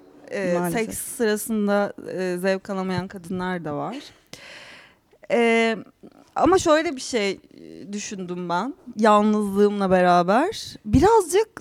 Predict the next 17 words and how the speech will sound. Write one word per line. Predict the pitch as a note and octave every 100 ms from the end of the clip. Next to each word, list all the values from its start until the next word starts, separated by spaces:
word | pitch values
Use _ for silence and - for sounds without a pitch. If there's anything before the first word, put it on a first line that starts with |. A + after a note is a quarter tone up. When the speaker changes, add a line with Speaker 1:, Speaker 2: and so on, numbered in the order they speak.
| - - G#3
Speaker 1:
gerçekten | G#3 A#3+ D#4 G4+ - F#4+ A4+ -
sevgilim | - C#4 C4 C4+ D#4+
varken | F#4+ G#4+ F4
daha | D4 F4
çok | F4 -
yapıyormuşum. | A#3 - A3 A3 - F4+
Yalnızken, | B3+ C4 D#4 F#4+ - D#4 D#4+ - A#3+
e, | A#3
bazen | C4+ D4+ E4 -
unutuyorum | B3+ C4 - D#4 A#3+ G#3
böyle | F#3+ F#3
şeyleri | G3 G#3 G3+ A3+
gibi | A3 A3+ A#3 G3+
bir | B3 D4
notum | B3 A3 - C4+ G#3
var | E3+ E3
kendime. | F3+ D#3 D#3 D#3+ A3